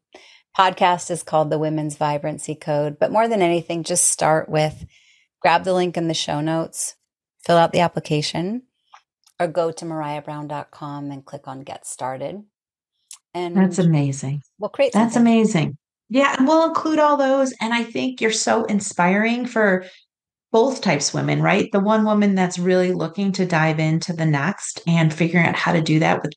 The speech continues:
Speaker 2: with you and your team. What I love about it is that you don't think small,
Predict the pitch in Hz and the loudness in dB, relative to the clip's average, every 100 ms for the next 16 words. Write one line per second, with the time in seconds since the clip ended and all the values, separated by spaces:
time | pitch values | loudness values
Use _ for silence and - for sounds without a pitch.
0 | _ 175 180 - - 185 202 220 180 151 | _ -6 -6 -8 0 2 4 4 2 2
1 | 143 151 - 202 208 208 202 - - 196 | 0 -4 0 2 4 2 0 -14 -6 0
2 | 196 190 208 233 214 196 190 185 185 180 | 2 4 2 2 2 2 4 2 2 -2
3 | 175 - 170 170 170 165 _ _ - 151 | -2 -2 0 2 2 0 _ _ -2 2
4 | 175 180 202 202 - 175 170 202 | 4 2 0 0 0 0 2 -2